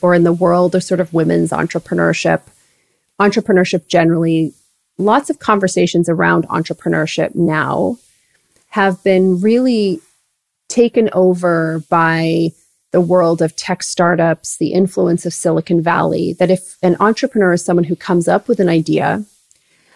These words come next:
gets a ton of investment of people to invest in that idea, and then attempts to grow that idea as big as possible to provide a big return for investors. And so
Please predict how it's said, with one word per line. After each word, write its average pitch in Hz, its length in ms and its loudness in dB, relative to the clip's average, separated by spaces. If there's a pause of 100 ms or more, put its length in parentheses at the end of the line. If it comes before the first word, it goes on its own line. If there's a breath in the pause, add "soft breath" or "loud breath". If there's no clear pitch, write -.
(160)
gets 202 260 2
a 196 60 2
ton 254 440 -2
of 240 140 2
investment 175 680 0 (140)
of 185 160 -2
people 202 300 -2
to 190 200 0
invest 175 640 0
in 180 100 2
that 165 100 0
idea, 160 560 0 (680 soft breath)
and 196 240 4
then 190 340 2 (140)
attempts 233 420 0
to 196 120 -2
grow 233 720 2
that 202 420 0
idea 175 520 2
as 175 160 0
big 208 240 0
as 226 120 -2
possible 165 580 -2
to - 140 -14
provide 170 440 0
a 160 80 2
big 170 340 -2
return 170 420 -2
for - 160 -6
investors. - 680 -6
And 175 120 0
so 170 340 2